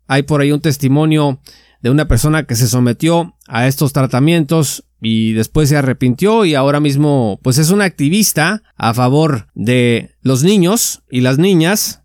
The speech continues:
y advierte que esto de las transiciones médicas, pues, puede ser altamente costoso para la salud mental y física de las personas.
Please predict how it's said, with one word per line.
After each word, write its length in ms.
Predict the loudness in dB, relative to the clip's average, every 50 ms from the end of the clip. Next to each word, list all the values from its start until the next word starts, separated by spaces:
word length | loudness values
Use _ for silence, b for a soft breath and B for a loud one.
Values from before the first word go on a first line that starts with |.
| _ _ -12
y 200 | -6 -2 0 0
advierte 640 | 0 0 2 0 0 0 -2 -2 -2 -2 -2 -2 _ _ _ _ _ _ _
que 160 | -4 -2 0 0
esto 200 | 0 0 0 0
de 60 | 2
las 160 | 2 0 0
transiciones 640 | 0 0 0 0 0 0 0 0 2 2 2 2
médicas, 560 | 0 2 2 0 0 0 0 -2 -2 -2 -4 -6
pues, 240 | -8 -10 -10 -8
puede 300 | -4 -2 0 0 0 0
ser 340 | 0 0 0 -2 -2 -4 -8 _ _ _ _ _ -4
altamente 640 | -2 -2 -2 -2 -2 0 0 0 -2 -2 -4 -4
costoso 680 | -2 -4 -4 -2 -4 -2 -2 -2 0 0 0 0 -2 -2
para 240 | -2 -4 -2 -2 0
la 100 | -2 -2
salud 320 | 0 0 0 2 0 0 -2 -6 -12 -6
mental 460 | -4 -2 -2 -2 -2 -2 -2 0 0
y 40 | 0
física 680 | 0 -2 0 0 -2 -2 -2 -2 -2 -2 -2 -4 -8 _ _ _ -14
de 220 | -8 -2 0 0
las 180 | 2 0 0 -2
personas. 720 | -2 -4 -4 -4 -4 -6 -8 -8 -10 -14 -16 -18 -20 _